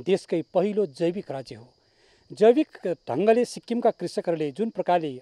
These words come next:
अन्न उत्पादन गर्नुहुन्छ, खेतीपाती गर्नुहुन्छ, जसको परिणाम सकारात्मक बन्दै गइरहेको छ। आज यसमा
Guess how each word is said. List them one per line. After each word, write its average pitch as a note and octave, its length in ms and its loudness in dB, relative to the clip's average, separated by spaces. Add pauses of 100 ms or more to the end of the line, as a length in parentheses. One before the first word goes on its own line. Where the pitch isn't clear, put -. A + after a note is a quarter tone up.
अन्न E3+ 180 -4
उत्पादन F3+ 440 2
गर्नुहुन्छ, D#3 400 -4
खेतीपाती D#3+ 600 -4
गर्नुहुन्छ, C#3+ 520 -2 (400)
जसको G#3+ 400 2
परिणाम F#3+ 500 2 (280)
सकारात्मक G3 680 4
बन्दै C#3+ 300 -4
गइरहेको B2+ 360 -8
छ। D3+ 100 -14 (720)
आज D#3 140 -4
यसमा F#3 360 0